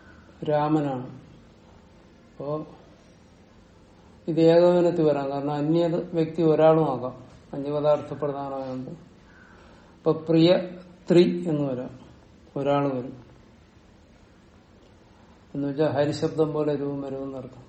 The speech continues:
പ്രിയത്രിഹി. അന്യപദാർത്ഥം രണ്ടുപേരുണ്ടെങ്കിൽ പ്രിയത്രീ. മൂന്ന് പേരുണ്ടെങ്കിൽ പ്രിയത്രയഃ.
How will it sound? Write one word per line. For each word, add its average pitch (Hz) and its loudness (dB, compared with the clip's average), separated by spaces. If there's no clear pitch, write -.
പ്രിയത്രിഹി. - -4
അന്യപദാർത്ഥം 160 2
രണ്ടുപേരുണ്ടെങ്കിൽ 160 2
പ്രിയത്രീ. 156 0
മൂന്ന് 156 2
പേരുണ്ടെങ്കിൽ 156 2
പ്രിയത്രയഃ. - -4